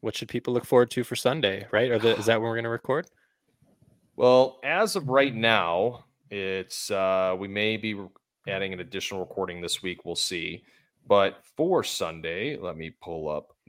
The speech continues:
Speaker 2: the list. For Sunday, we'll be talking about, do, do, do, do, the Pirates.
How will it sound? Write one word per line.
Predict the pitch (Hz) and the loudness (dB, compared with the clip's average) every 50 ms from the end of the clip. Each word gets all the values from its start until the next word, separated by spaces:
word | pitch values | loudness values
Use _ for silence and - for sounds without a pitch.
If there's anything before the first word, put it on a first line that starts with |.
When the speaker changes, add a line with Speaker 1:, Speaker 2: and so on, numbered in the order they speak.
| 80 _ | -20 _
Speaker 2:
the | 78 78 73 73 76 - 76 78 87 | -18 -18 -16 -16 -16 -16 -18 -12 -8
list. | 87 107 156 - - - - - - _ _ _ | -6 -4 -4 -4 -6 -8 -10 -12 -16 _ _ _
For | - - 85 | -12 -10 -6
Sunday, | - - - 101 98 98 95 98 95 95 | -6 -2 -2 -2 -2 0 0 0 0 0
we'll | 92 92 98 98 98 | 0 -2 -2 -2 -2
be | 101 98 95 | -2 -6 -6
talking | - - 98 95 90 - - 101 | -2 0 0 0 0 0 -2 -6
about, | 95 - - 95 95 95 95 110 151 202 233 240 - - _ _ | -4 0 2 4 4 6 6 4 4 4 2 0 -2 -6 _ _
do, | - 107 | -14 -12
do, | - - | -12 -10
do, | - 98 | -10 -6
do, | 147 185 208 214 220 214 - 208 208 - 208 208 208 208 208 214 226 - _ - - _ _ _ _ _ _ _ _ _ _ _ _ _ _ _ _ _ _ _ _ _ _ _ _ _ _ _ _ - - _ _ _ _ _ _ _ _ _ _ _ _ _ - - _ _ | -4 -4 -4 -2 -4 -4 -4 -4 -4 -4 -4 -4 -4 -4 -6 -6 -8 -12 _ -20 -20 _ _ _ _ _ _ _ _ _ _ _ _ _ _ _ _ _ _ _ _ _ _ _ _ _ _ _ _ -20 -20 _ _ _ _ _ _ _ _ _ _ _ _ _ -20 -20 _ _
the | - 98 | -8 0
Pirates. | - - - - - 156 165 139 82 - - - - - - - - - - | 0 0 0 6 6 6 6 6 4 2 0 0 0 0 0 -2 -6 -12 -16